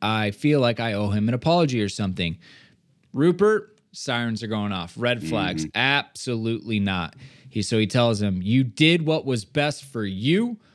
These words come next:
Speaker 1: What were you meant to do? Hang around supporting Ted for the rest of your life? I don't think so. You've done nothing wrong, Nathan. I promise you, you earned this job."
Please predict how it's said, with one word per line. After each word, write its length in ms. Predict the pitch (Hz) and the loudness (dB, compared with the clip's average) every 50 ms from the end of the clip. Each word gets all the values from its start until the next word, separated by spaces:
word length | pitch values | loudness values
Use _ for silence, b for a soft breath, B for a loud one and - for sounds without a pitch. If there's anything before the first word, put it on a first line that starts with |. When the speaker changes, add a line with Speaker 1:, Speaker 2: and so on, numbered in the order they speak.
| b b | b b
Speaker 1:
What 200 | - 147 185 - | -2 -2 -2 0
were 60 | 135 | -2
you 160 | 123 113 113 | -4 -2 -2
meant 220 | 110 110 110 101 - | -2 -2 -4 -4 -6
to 100 | - 104 | -8 -10
do? 260 | 92 - 107 101 95 | -8 -4 -4 -4 -2
Hang 240 | 92 104 127 139 151 | -2 -2 0 0 0
around 440 | 151 143 127 131 127 135 143 151 143 | 0 0 2 2 2 2 0 -2 -2
supporting 440 | - 135 104 - 123 117 113 107 | -4 -6 -6 -4 -2 0 0 0
Ted 340 | 104 - - 113 117 123 131 | 0 -2 -2 -2 -2 -2 -2
for 80 | - 120 | -2 -2
the 100 | 110 104 | -2 0
rest 260 | 104 110 113 - - | 0 0 0 0 -4
of 80 | 113 101 | -4 -4
your 100 | 101 98 | -2 -2
life? 320 | 87 95 107 123 117 - _ - | 0 2 2 2 0 -2 _ 0
I 200 | 113 151 170 180 | 2 4 4 4
don't 240 | 180 180 160 - - _ | 4 2 0 -4 -10 _
think 240 | - 139 165 202 208 | -2 0 0 0 0
so. 340 | - - - - - - - _ _ B B B B B B B | -4 -8 -14 -14 -14 -14 -16 _ _ B B B B B B B
You've 260 | - 110 131 165 156 | 0 2 2 2 2
done 280 | 139 135 110 101 98 101 | 2 0 2 2 2 2
nothing 420 | 113 127 127 - 156 160 156 143 | 0 0 -2 -2 -2 -2 -2 0
wrong, 260 | 127 107 95 85 85 80 | 0 0 0 -2 -2 -2
Nathan. 300 | 78 82 82 - - 90 | -4 -4 -6 -4 -4 -2
I 120 | 101 110 | -2 -2
promise 540 | 107 - - - 107 98 101 104 101 - - | -4 -6 -6 -2 -2 0 0 0 -2 0 0
you, 60 | 117 | 0
you 280 | 110 110 117 120 - - | 2 2 2 0 0 2
earned 320 | - 147 160 185 202 196 175 | 4 4 6 6 6 4 6
this 220 | 190 196 190 190 | 4 4 4 2
job." 680 | - 135 120 117 131 131 135 127 101 82 76 92 95 107 | -6 -10 -6 -2 -2 0 0 0 -2 -4 -6 -8 -12 -14